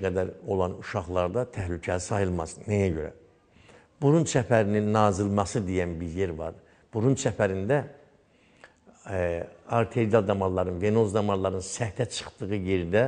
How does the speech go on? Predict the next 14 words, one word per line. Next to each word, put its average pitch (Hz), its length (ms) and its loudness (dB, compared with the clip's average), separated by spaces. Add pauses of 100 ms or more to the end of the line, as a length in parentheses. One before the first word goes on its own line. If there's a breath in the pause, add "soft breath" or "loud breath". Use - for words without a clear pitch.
(880 soft breath)
e, 98 220 -10
çox - 320 -2
səthi 113 320 -4
olduğuna 98 480 -2
görə 120 240 -4 (360 soft breath)
bəzən 135 360 6 (160)
asqıran 110 400 -2
zaman 143 400 2 (640 soft breath)
belə 120 240 4
uşaqlarda 95 540 0
burun 120 260 4
qanaxmaları 87 560 -4
əmələ 87 240 -10
gəlir. - 320 -16